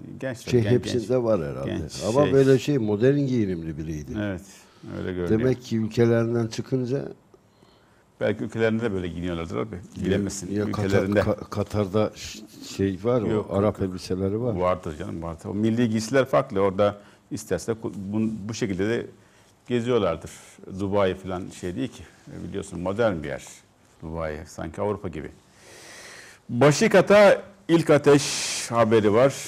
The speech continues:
Speaker 1: E, ablukaya alınan Başika'da daesh'e ilk ateş, Peşmerge'nin yardım talebi üzerine Bağdat'ın boşaltılmasını istediği Türk üssünden açılmış. Topçu desteği vermişiz Peşmerge'ye. Ali Bey, Başika'da.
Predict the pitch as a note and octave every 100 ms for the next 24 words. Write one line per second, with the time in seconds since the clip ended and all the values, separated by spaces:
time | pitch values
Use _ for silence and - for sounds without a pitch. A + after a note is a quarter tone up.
0 | - - A2 A2 G#2+ A#2 A#2+ B2+ C3+ A#2+
1 | A2+ A2+ A2+ A#2 A2+ A2+ A2 B2+ A2+ G#2
2 | B2+ G2+ - A2 A#2 A2+ G2+ F#2 A#2 A#2+
3 | A2 - - G2+ - A#2 A#2+ - - A2
4 | G#2+ A2 A2 G#2 G2+ G2+ G2+ G#2 G2+ G#2
5 | G#2 F#2+ F#2+ F#2+ F#2+ F2 G2 A#2 B2 A#2
6 | - _ _ F#2+ G#2 G2+ F#2+ G#2+ A2 G2
7 | G2 G2 G2 G#2 G2+ G2 G#2+ G#2 - F#2
8 | A2 A2+ A2 F#2+ - G#2+ G#2 - G2 F#2+
9 | - - - _ _ - _ _ G#2+ -
10 | A2 G2+ - G2 F#2 F2+ F2 - A#2+ -
11 | G2 - G2 F#2+ F#2 E2+ E2+ - - _
12 | F#2+ F2 E2+ G#2 A2+ A#2 G2+ - F2 E2
13 | - A2